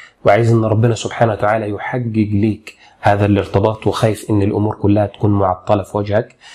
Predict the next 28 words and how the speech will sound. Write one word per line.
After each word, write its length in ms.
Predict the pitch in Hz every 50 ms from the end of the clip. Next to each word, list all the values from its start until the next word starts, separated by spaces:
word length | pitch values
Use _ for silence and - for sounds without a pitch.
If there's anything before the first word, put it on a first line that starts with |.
| - - - 123
أو 140 | 127 151
إن 180 | 151 143 135 127
الأبواب 540 | 120 120 113 104 101 110 120 120 120 120 -
مغلقة 580 | 131 107 104 101 98 101 101 107 117 - - 98
في 180 | - - -
وجهك، 480 | 107 107 107 104 104 123 127 - - - _ - - - - _ _ -
وحاول، 540 | 107 95 - 120 123 123 117 110 104 104 - _ _ _ _ _ _ _ - - _ _ - - - - - -
أو 160 | - 107 - -
إن 160 | 127 127 123
الأبواب 400 | 110 117 110 107 104 113 113 110
مغلقة 680 | 107 104 101 95 101 107 120 - - 95 - - 87
في 140 | 87 - 104
وجهك 360 | 110 110 - - 98 87 -
وعايز 280 | 104 101 107 120 113 107
إنك 200 | 107 104 101 -
أنت 120 | 113 104
تفتح 400 | 107 - 120 - - 104 - -
هذه 180 | 101 101 120 120
الأبواب، 440 | 117 - 104 107 113 131 151 - - _ _ _ - _ _ -
حاول 360 | - - 147 156 147 131 120
إنك 240 | 113 107 104 - 123
أنت 140 | 120 -
تقرأ 340 | 104 - 127 123 - - 104
هذه 300 | 107 101 98 104 117 110
الآية، 500 | 98 98 - 107 104 107 107 117 131 - _ _ - - - - -
ثم 280 | - - - 120 113 110
بعد 240 | 110 117 113 113 110
ذلك 600 | 107 101 110 113 113 110 131 131 - - - _